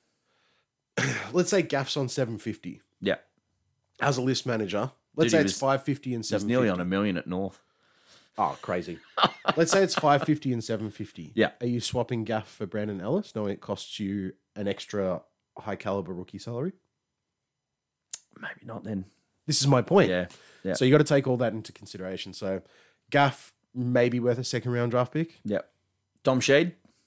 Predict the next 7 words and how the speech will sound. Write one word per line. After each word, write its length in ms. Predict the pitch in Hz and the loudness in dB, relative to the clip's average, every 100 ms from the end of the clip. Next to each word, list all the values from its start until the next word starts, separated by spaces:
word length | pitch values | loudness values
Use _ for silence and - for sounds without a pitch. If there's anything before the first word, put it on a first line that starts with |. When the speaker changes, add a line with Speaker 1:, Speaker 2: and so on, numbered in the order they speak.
| _ _ _ _ _ _ _ _ - - | _ _ _ _ _ _ _ _ -10 -2
Speaker 1:
At 320 | 120 110 - | 0 -2 -4
best, 340 | 123 120 - | -2 -2 -4
a 40 | 110 | -4
second 340 | - 101 101 | -2 -2 -2
round 220 | 98 92 | -4 -4
draft 300 | 90 90 - | -4 -6 -6
pick. 280 | 98 82 - | -10 -10 -12